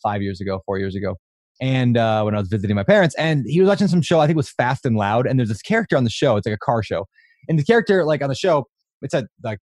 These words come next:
reality show about cars. Anyway, this guy had a big beard, like, longer than this, it's a little bit longer. And he was such a interesting character on the show. I just remember thinking, like, "He's an interesting person to watch. He's not very," and I realized, and I'm watching the show, I'm like, "Oh, everybody on the show is interesting." One guy's got, like, leather jacket,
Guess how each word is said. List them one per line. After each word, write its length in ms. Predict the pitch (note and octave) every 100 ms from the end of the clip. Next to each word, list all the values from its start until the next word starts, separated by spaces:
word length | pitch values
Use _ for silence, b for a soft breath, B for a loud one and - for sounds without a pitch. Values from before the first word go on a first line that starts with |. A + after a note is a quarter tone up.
| _
reality 460 | G#2+ A#2+ A2 G2+ G2
show 180 | - G2+
about 200 | F#2+ -
cars. 260 | G2 F#2
Anyway, 320 | D3 C3 A2 -
this 140 | C3+
guy 120 | A3 G3+
had 100 | E3+
a 60 | A2+
big 240 | C#3 C3 G#2+
beard, 300 | A3+ E3+ G2
like, 100 | G#2+
longer 260 | F3 F3
than 120 | C3+ A#2
this, 160 | F2
it's 100 | A#2
a 20 |
little 120 | D3+ C3+
bit 100 | A2+
longer. 300 | F#2+ F2+ - b b b b F#3+
And 320 | G#3 G3+ F3+
he 100 | F3
was 140 | G#3 G3+
such 160 | C4
a 80 | A#3 - _ _ E3
interesting 520 | G3+ - F#3+ G3 D#3
character 520 | - D3+ E3+ - B2+
on 80 | A2
the 80 | G2+
show. 280 | - D#3
I 60 | A#2
just 100 | D#3
remember 180 | G#3 G3+
thinking, 340 | F#3+ F3+ E3+
like, 180 | C#3 C3
"He's 200 | A3+ G3+
an 80 | D#3+
interesting 500 | D#3 - C#3+ D3+ C3+
person 240 | B2+ A#2+
to 80 | C3+
watch. 180 | F3+ C3
He's 120 | B2
not 180 | D3 C#3+
very," 240 | C#3+ C3+ - B B
and 140 | F3+ F#3
I 60 |
realized, 340 | F#3 A3 F#3+ -
and 120 | E3+
I'm 60 | F3+
watching 220 | G3 G3
the 40 | F3+
show, 140 | A3
I'm 40 | F3
like, 180 | D#3 - -
"Oh, 160 | -
everybody 360 | - G#3+ D#4+ G3+
on 40 | C#3
the 60 |
show 160 | - B2+
is 100 | G#2+
interesting." 400 | G2+ G2+ - F#2+
One 280 | G2+ B2 E3+
guy's 200 | F3 C#3+
got, 160 | D#3+
like, 140 | C#3+ A#2+
leather 280 | C3 D#3 C#3
jacket, 640 | A#2 F3 D#3+ - E3+ D#3